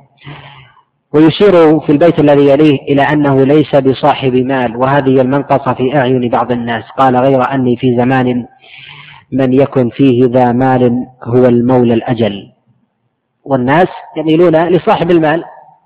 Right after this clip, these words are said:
لذلك يقول الشاعر: "رأيت الناس قد مالوا إلى من عنده مال". رأيت الناس قد ذهبوا إلى من عنده ذهبوا، الناس يميلون إلى،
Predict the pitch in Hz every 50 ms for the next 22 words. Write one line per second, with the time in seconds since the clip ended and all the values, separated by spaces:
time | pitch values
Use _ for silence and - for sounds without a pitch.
0 | _ _ _ - _ _ _ _ _ _ _ _ _ - - _ _ _ _ -
1 | 135 135 139 156 151 151 135 131 139 135 127 - 147 143 135 123 - - 156 151
2 | 139 135 131 127 123 123 131 135 151 147 - - 139 127 127 131 143 139 131 -
3 | - 131 - 127 123 120 123 131 135 131 127 120 117 113 113 107 - - - _
4 | _ _ _ _ - - - - _ - 143 143 135 139 131 127 123 123 127 120
5 | 117 117 123 135 135 127 120 127 117 143 165 160 151 147 139 127 107 92 85 -
6 | - _ _ _ _ _ _ _ _ - - - - - _ _ - 123 120 120
7 | 135 127 - - 123 120 127 123 - - 117 - 135 123 117 123 131 123 120 123
8 | 120 120 117 107 107 127 120 117 113 113 113 110 110 120 123 120 117 120 113 113
9 | 113 110 113 113 117 123 127 120 117 113 120 151 147 - - 151 170 180 175 151
10 | - 160 151 147 139 135 139 135 139 143 151 156 131 131 156 170 -